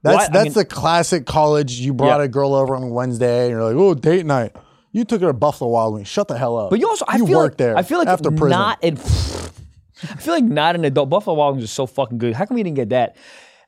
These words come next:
Speaker 2: I feel like not an adult when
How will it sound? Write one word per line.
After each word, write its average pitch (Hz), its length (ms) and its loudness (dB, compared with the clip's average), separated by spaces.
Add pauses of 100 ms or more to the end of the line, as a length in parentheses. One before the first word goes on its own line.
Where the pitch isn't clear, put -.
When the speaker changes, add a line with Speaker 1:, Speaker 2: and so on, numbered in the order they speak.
(140)
Speaker 2:
I 254 160 4
feel 349 200 -2
like 247 120 2
not 170 320 2
an 175 100 0
adult 135 480 0 (400)
when 131 460 -2